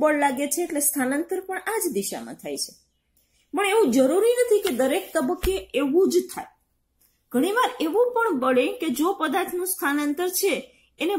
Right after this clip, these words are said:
બળ લાગતા હોય એ દિશામાં ન થતું હોય, તો એવા સંજોગોમાં કાર્યની વ્યાખ્યા કઈ રીતે આપી શકાય? તો એવા સંજોગોમાં કાર્યને જો વ્યાખ્યાયિત કરવું હોય તો કાર્ય બરાબર બળ ગુણ્યા સ્થાનાંતરનો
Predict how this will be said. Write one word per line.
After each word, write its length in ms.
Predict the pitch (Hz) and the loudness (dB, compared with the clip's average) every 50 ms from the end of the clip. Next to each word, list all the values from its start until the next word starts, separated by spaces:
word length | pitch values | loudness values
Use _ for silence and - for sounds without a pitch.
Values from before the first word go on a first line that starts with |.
| 240 214 | 0 0
બળ 320 | 247 269 294 330 392 359 302 294 | 2 2 2 2 2 2 2 2
લાગતા 360 | 302 294 - - 415 392 381 - | 0 0 -2 -2 -2 -2 -2 0
હોય 180 | 370 392 - - - 285 | -2 -2 -2 -2 -2 -2
એ 40 | 302 247 | 0 2
દિશામાં 480 | 311 330 330 - 381 370 370 370 381 392 | 2 2 2 0 0 -2 -2 -2 0 0
ન 160 | 440 453 466 440 | 0 0 0 0
થતું 280 | 285 220 240 - 254 107 - | -4 -6 -6 -8 -12 -14 -14
હોય, 160 | 180 - - _ _ _ _ _ _ _ - _ _ _ _ _ - | -16 -20 -20 _ _ _ _ _ _ _ -20 _ _ _ _ _ -4
તો 60 | - 185 - - 240 247 240 | -2 -2 0 2 4 4 4
એવા 200 | 240 285 381 480 466 - | 6 4 4 4 2 0
સંજોગોમાં 640 | 427 427 415 392 427 403 302 415 392 381 370 381 381 320 | 0 -2 0 0 2 2 2 0 0 0 -2 -2 0 -2
કાર્યની 420 | 294 294 302 294 294 285 277 262 247 | 0 0 0 0 0 0 -2 0 -2
વ્યાખ્યા 340 | 254 262 - - 254 240 - 240 | -2 -2 -4 -4 -6 -4 -2 0
કઈ 120 | 214 190 156 | 0 0 0
રીતે 180 | 165 - - 160 147 | -2 -6 -8 -8 -8
આપી 240 | 143 - - - - | -8 -8 -10 -10 -10
શકાય? 300 | - 139 - - - - _ _ _ _ _ _ _ _ _ _ _ _ - | -12 -14 -14 -16 -20 -20 _ _ _ _ _ _ _ _ _ _ _ _ -4
તો 80 | 277 240 240 233 | -4 0 4 4
એવા 220 | 247 247 294 339 349 | 4 4 4 2 0
સંજોગોમાં 580 | - 349 349 339 339 339 262 320 320 311 302 294 - | 0 0 0 0 0 -2 -2 0 -2 -2 -2 -2 -2
કાર્યને 400 | 277 262 254 254 254 254 254 285 320 | -2 0 0 0 -2 -2 -2 -2 0
જો 80 | 339 349 294 233 | -2 -2 0 0
વ્યાખ્યાયિત 800 | 233 208 214 - - 226 202 202 - _ _ - - 202 190 - _ | -2 -2 -4 -6 -6 -6 -6 -6 -10 _ _ -10 -8 -8 -8 -8 _
કરવું 320 | - 202 190 226 254 339 311 - | -6 -6 -4 -4 -4 -6 -6 -4
હોય 180 | 339 311 285 - - _ - | -4 -4 -4 -6 -6 _ 0
તો 80 | 370 262 196 160 - - - _ _ _ _ _ _ _ _ _ _ _ _ - | 2 2 2 2 -2 -6 -10 _ _ _ _ _ _ _ _ _ _ _ _ -2
કાર્ય 420 | 247 233 240 247 285 339 403 427 453 440 247 | 0 0 2 2 2 2 2 2 0 0 0
બરાબર 460 | 240 220 196 190 180 175 185 202 196 190 180 170 196 202 | -2 0 0 -2 -4 -4 -6 -8 -8 -8 -8 -10 -6 -2
બળ 300 | 247 277 294 311 349 427 427 370 - 208 202 | 0 0 2 2 2 0 0 -2 -6 -6 -2
ગુણ્યા 460 | 208 254 254 247 247 254 262 269 302 - | 0 0 2 2 0 0 0 -2 -2 -4
સ્થાનાંતરનો 1300 | - - - - _ _ - - 294 302 302 349 392 427 427 415 - 311 302 294 277 254 269 285 302 | -6 -6 -10 -16 _ _ 0 2 2 4 4 2 2 2 0 0 0 0 0 0 0 0 -2 -2 -2